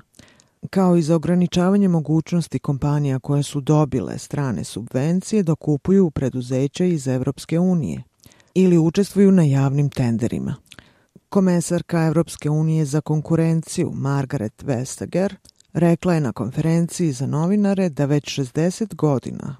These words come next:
postoje pravila koja kontrolišu državnu pomoć od evropskih vlada,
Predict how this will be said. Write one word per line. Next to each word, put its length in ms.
postoje 360
pravila 500
koja 260
kontrolišu 720
državnu 460
pomoć 720
od 240
evropskih 600
vlada, 420